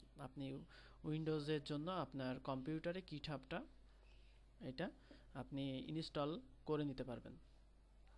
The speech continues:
তো ইনস্টল শেষে আপনি, আহ, এই যে সফটওয়্যারটা, সেই সফটওয়্যারটা ওপেন করবেন। ওপেন করার পরে আপনি এখানে দেখতে পারবেন যে, আহ, আ-, আপনার ইউজার নেম এবং পাসওয়ার্ড দিয়ে log in করবেন এবং, এবং এখানে আপনি, আহ, আপনার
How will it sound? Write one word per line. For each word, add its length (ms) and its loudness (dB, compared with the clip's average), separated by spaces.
তো 300 4
ইনস্টল 380 2
শেষে 300 2
আপনি, 540 4
আহ, 220 2
এই 280 4
যে 120 2
সফটওয়্যারটা, 600 0
সেই 220 0
সফটওয়্যারটা 500 10
ওপেন 240 2
করবেন। 320 0
ওপেন 220 -2
করার 240 4
পরে 200 2
আপনি 260 8
এখানে 280 -2
দেখতে 260 -4
পারবেন 320 -2
যে, 140 -2
আহ, 60 -4
আ-, 100 -4
আপনার 340 0
ইউজার 340 6
নেম 140 6
এবং 260 4
পাসওয়ার্ড 400 4
দিয়ে 140 10
log 180 10
in 140 4
করবেন 340 2
এবং, 180 0
এবং 500 2
এখানে 400 6
আপনি, 440 2
আহ, 1120 -2
আপনার 240 0